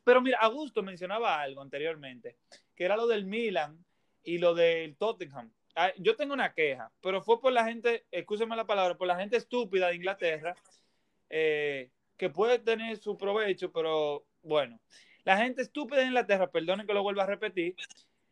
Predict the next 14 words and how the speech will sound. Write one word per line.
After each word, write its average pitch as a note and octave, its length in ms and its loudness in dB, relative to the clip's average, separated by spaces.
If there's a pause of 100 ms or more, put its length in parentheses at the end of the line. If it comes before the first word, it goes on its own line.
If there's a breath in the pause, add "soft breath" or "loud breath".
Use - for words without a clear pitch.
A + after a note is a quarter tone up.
(220)
bueno, C4 240 6
ellos C4+ 160 4
votaron B3+ 420 4
para A3 200 0
que G#3 80 -8
solamente A#3 440 -6
hubieran A3 300 -2
tres A3+ 280 -2
cambios D3+ 640 -8 (480)
en D#3+ 120 -8
la D#3 120 -2
Premier F3+ 360 -2
League, C3+ 260 -8 (560)
¿verdad? G#3 500 2